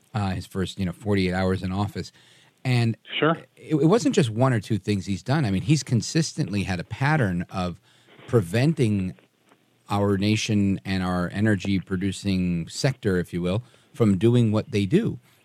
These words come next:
Speaker 1: uh, increasing our
Speaker 2: He, yeah.
Speaker 1: reliance on foreign oil. And, and many people can't believe it because they're like, "Why would anybody do that?"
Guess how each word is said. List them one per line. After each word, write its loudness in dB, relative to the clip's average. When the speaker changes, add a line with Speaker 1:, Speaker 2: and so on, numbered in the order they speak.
Speaker 1:
uh, 0
increasing 0
our 0
Speaker 2:
He, 0
yeah. 0
Speaker 1:
reliance -2
on -4
foreign 0
oil. -4
And, 0
and 0
many 0
people -6
can't -2
believe 2
it 2
because -4
they're 0
like, 0
"Why -2
would 2
anybody 2
do -2
that?" -10